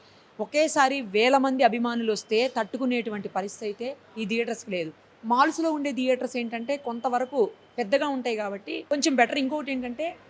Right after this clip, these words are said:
రిస్ట్రిక్షన్, ఎంట్రీ కూడా రిస్ట్రిక్షన్ ఉంటది. But ఇక్కడ రిస్ట్రిక్షన్ చేయడానికి కూడా అవకాశం లేదు థియేటర్ వాళ్ళకు కూడా. అలా ఉంది పరిస్థితి. ఆ గేట్లు కూడా పగలగొట్టేసుకుని, ఇరక్కొట్టేసుకుని వచ్చేటువంటి పరిస్థితి ఉంటుంది రెండు గేట్లు కూడా.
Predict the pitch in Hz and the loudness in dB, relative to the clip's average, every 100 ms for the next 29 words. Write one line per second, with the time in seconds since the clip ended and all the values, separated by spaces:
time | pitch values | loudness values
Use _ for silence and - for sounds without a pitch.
0 | - - - 254 - 330 - 277 254 294 | -20 -20 -8 -4 -2 0 0 2 2 0
1 | 285 285 247 - 285 - 247 208 180 170 | -2 0 0 -2 -4 -6 -4 -4 -2 -2
2 | 302 - - - - - 262 269 254 233 | -4 -8 -20 -20 -8 -4 -2 0 -2 -2
3 | 233 311 254 302 269 247 254 277 254 254 | -6 -8 -8 -8 -2 0 2 0 -2 -4
4 | 262 240 208 262 262 254 202 190 233 262 | -2 0 0 0 0 0 0 6 6 6
5 | 202 208 208 196 180 170 - 165 156 - | 2 0 0 0 0 0 -2 -4 -4 -10
6 | - - 202 226 233 233 220 196 - 202 | -20 0 4 4 4 0 0 0 0 -2
7 | 170 220 247 240 240 247 - - - _ | 2 0 0 -2 -4 -6 -10 -18 -20 _
8 | 208 233 247 247 247 262 202 220 254 247 | -2 0 0 0 0 2 0 2 0 0
9 | 220 220 185 208 196 190 180 190 190 202 | -2 -6 -6 -6 -4 -6 -6 -6 -6 -6
10 | 196 175 185 196 196 196 180 165 165 | -6 -4 -4 0 0 0 -2 -2 0